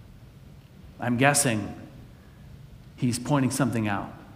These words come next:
to you and asking you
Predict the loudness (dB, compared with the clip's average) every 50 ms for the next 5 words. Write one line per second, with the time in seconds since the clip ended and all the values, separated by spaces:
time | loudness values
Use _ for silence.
0 | -20 -20 -20 -20 -20 -20 -20 -20 -20 -20 -20 -20 -20 -20 -20 -20 -20 -18 -8 -4
1 | -4 -4 -4 -6 -10 -14 -16 -20 -20 -20 -20 -20 -20 -20 -20 -20 -20 -20 -20 -20
2 | -20 -20 -20 -20 -20 -20 -20 -20 -20 -20 -20 -20 -14 -8 -6 -2 -2 0 0 -2
3 | -2 -4 -4 -6 -6 -8